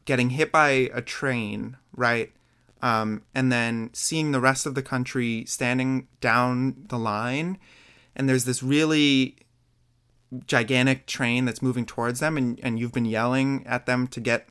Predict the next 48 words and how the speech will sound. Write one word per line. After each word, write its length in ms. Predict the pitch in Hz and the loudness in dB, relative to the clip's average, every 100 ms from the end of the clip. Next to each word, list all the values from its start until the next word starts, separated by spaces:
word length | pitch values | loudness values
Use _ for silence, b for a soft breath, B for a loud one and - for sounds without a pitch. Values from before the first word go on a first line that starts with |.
| - | -2
off 220 | 117 120 | -2 -2
the 80 | - | -6
tracks 560 | 117 110 107 147 - - | -6 -2 2 0 -2 -6
for, 360 | 123 110 107 | -2 -2 -2
for, 500 | 107 117 107 104 - _ _ _ _ _ _ _ _ _ - | -4 -4 -4 -4 -8 _ _ _ _ _ _ _ _ _ -14
like, 220 | 113 107 | -10 -8
weeks, 540 | 107 117 151 - - - - | -4 -4 -4 -4 -6 -8 -8
and 220 | 110 101 | -6 -4
they 140 | 98 95 | -4 -6
still 240 | - 117 | -6 -4
haven't 260 | 127 120 120 | -4 -4 -2
gotten 220 | 104 120 | -4 -4
off 140 | 101 | -8
the 80 | 110 | -10
tracks, 480 | - 107 135 - - - | -4 -2 -2 -4 -10 -8
and 140 | 107 | -8
some 180 | - 113 | -6 -4
of 60 | |
them 140 | 110 110 | -4 -6
have 200 | 117 127 | -8 -6
actively, 800 | 107 107 - 110 113 117 107 107 - b b | -4 -4 -8 -10 -6 -4 -4 -6 -12 b b
you 100 | 131 | -8
know, 80 | 98 | -6
gotten 300 | 104 95 117 | -6 -6 -6
on 200 | 104 117 | -6 -6
the 80 | |
tracks. 540 | 127 - 170 214 - - b b | -4 -2 -2 -2 -8 -14 b b
So 140 | - | -2
it 40 | 165 | 0
was 180 | 147 143 | 0 -4
really 600 | 156 165 262 254 220 170 | -4 0 2 2 0 0
a 160 | 139 | -2
terrible 640 | 131 - - 175 170 143 | -2 -8 0 4 4 2
sense 360 | 131 - 127 127 | -2 0 -2 -2
of, 140 | 123 | -4
like, 240 | 117 110 - | -2 -2 -2
"I 140 | 123 | -4
cannot 560 | 117 - - 143 143 135 | -4 -8 -8 -2 -2 -2
believe 300 | 123 120 117 | -4 -6 -6
this 160 | 113 - | -8 -8
has 160 | 110 | -4
already 220 | 107 110 | -2 -2
happened 360 | 117 110 107 104 | -2 -4 -4 -8
here, 200 | - 110 | -4 -4
and 180 | - 113 | -4 -6
I 120 | 107 - | -8 -12
cannot 420 | - 156 151 131 | -6 0 0 0
believe 400 | 123 120 110 98 | -4 -6 -6 -10